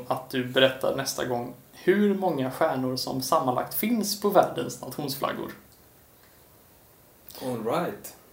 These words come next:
Speaker 1: Och, eh, dessutom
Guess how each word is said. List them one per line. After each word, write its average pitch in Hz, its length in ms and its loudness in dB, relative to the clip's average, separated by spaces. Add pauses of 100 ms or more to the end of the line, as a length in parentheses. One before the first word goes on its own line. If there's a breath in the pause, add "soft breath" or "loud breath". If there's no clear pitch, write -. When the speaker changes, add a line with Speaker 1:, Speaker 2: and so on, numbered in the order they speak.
(500)
Speaker 1:
Och, 156 260 6
eh, - 60 2 (1120)
dessutom 160 580 0